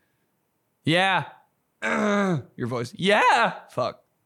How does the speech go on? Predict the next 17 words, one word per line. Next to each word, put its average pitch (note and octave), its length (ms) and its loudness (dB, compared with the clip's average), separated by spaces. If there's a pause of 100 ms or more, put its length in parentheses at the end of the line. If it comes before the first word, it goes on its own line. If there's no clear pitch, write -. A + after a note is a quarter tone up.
"Yeah." E3 460 2 (2750)
You C#3 100 -2
got A#2+ 100 0
a A#2 40 -2
Mountain G#2 300 -2
Dew G#2+ 140 -2
behind A2+ 260 -6
your G#2 100 -6
back. A#2 420 -6
You B2 60 -2
don't B2 100 0
want A2+ 200 -4
him A#2 480 2
to - 100 2
tell A#2 260 0
your A#2 120 2
mom, G#2+ 600 0